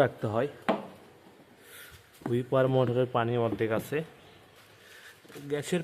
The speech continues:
প্রেশার যতটুক আছে,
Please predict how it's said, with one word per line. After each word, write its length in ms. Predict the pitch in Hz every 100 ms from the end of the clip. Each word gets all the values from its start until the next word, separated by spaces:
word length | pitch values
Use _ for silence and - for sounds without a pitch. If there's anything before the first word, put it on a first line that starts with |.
| -
প্রেশার 500 | 151 - 165 131 139 139 - - - - - - - _ _ _ _ _ _ _ _ _ _ _ _ _ _ _ _ - 135
যতটুক 400 | 139 139 143 131 131
আছে, 240 | - 143